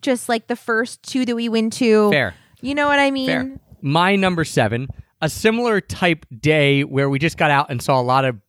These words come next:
Speaker 2: breweries, and this is thanks to Kyle Potter, E pop listeners, so thanks, Kyle, if you're listening here. I had one day in Minneapolis.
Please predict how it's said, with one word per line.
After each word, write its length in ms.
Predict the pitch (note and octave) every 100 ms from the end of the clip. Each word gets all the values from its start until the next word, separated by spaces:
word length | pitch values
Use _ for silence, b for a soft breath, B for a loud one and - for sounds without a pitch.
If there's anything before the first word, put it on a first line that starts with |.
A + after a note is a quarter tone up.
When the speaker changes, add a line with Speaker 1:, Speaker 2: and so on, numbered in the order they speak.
| _
Speaker 2:
breweries, 480 | - C3 B2+ A2+ B2+ -
and 100 | C3+
this 140 | D3+
is 100 | D#3
thanks 300 | - C#3 C3+ -
to 180 | C#3
Kyle 360 | B2 D#3+ D3 C#3+
Potter, 400 | - B2+ C3 F3
E 100 | C3+
pop 280 | - C3+ -
listeners, 320 | B2+ - D3+
so 100 | C#3
thanks, 260 | A#2 B2+ A#2+
Kyle, 220 | - C3
if 100 | B2
you're 80 | A#2+
listening 320 | B2+ C3+ B2
here. 160 | B2+ B2 b b b b b b _ -
I 100 | D3+
had 100 | C3+
one 180 | D#3 F3+
day 180 | E3 D#3
in 80 |
Minneapolis. 760 | C#3+ C#3 B2 A#2+ F2+ D#2+ -